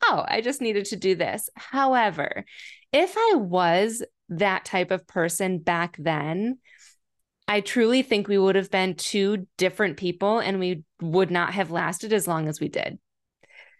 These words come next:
So that is, in a nutshell,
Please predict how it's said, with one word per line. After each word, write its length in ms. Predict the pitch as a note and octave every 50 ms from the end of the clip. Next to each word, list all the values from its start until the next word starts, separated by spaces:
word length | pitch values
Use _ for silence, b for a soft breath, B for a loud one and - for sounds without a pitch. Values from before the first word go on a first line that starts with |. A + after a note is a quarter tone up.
| B B _ _ -
So 560 | - - A#3 G#3 G3 F#3 F3+ F3+ F3+ F3+ F#3 - _ _ _ _ _ _ _ _ _ _ _ _ _ _ _ _ _ _ -
that 280 | C4+ C4 C4 B3+ - A3+
is, 120 | A3 -
in 160 | - G#3+ G#3+
a 60 | G3+
nutshell, 720 | G3 F#3+ F3 - - - - F3+ E3 D#3 D#3 D#3+ E3 - -